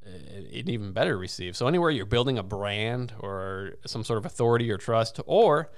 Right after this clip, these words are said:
if you offer a service or product that has a long sales cycle, this can help fill that gap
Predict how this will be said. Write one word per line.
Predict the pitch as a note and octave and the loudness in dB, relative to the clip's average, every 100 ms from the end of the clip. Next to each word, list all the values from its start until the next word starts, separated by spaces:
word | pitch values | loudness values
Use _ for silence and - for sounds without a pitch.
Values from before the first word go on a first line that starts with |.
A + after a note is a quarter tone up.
| - - - - - | -14 -16 -16 -16 -6
if | E3+ A#3 A#3 | -4 -2 -2
you | A3 G#3 G3+ - | 2 2 2 0
offer | C3+ D3 D#3+ D3 | 2 2 4 2
a | B2 C3 | 2 -2
service | - - D3 C#3+ C#3 | -2 0 2 2 -2
or | A#2 | 4
product | A#2 B2 - | 4 4 2
that | A#2+ | 0
has | B2 | 2
a | A#2 | 2
long | A2+ A2 B2+ B2 | 2 4 4 0
sales | A2+ C#3+ F3+ D3+ | -2 0 0 0
cycle, | - F2 - - - - - - - - - - - - G#2 | -4 -6 -8 -14 -16 -16 -16 -16 -16 -16 -14 -14 -14 -14 -2
this | C3+ F3+ D#3+ | 2 2 2
can | - - C3 | -4 -4 -2
help | B2 C3+ C#3 | 2 2 2
fill | - D3+ C#3 | 0 2 4
that | B2 A2+ A#2+ | 2 0 -4
gap | A#2 B2+ D#3+ A#2 G#2 | -2 0 2 2 2